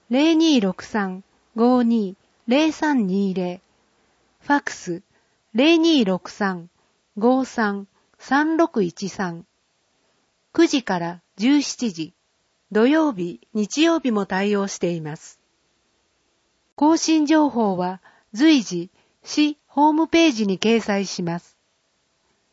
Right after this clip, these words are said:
新型コロナワクチンについての専門的な問い合わせ先。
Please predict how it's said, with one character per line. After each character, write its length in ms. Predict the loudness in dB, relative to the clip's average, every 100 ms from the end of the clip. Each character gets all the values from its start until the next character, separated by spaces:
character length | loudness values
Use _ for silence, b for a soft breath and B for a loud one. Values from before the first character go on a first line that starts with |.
| _ _ _ _ _
新 380 | -4 2 4 4
型 260 | 2 0 0
コ 140 | 2
ロ 120 | 2
ナ 220 | 2 -2 -2
ワ 180 | -2
ク 120 | -2 -2
チ 180 | 2
ン 80 | 2
に 100 | 2
つ 140 | 0 -2
い 100 | 0
て 160 | -2
の 180 | -4 -8
専 360 | -4 0 4 4
門 200 | 2 0
的 240 | -2 0
な 140 | 0
問 260 | 2 2 2
い 60 | 2
合 60 |
わ 100 | 0
せ 140 | -2 -6
先。 400 | -8 -12 -14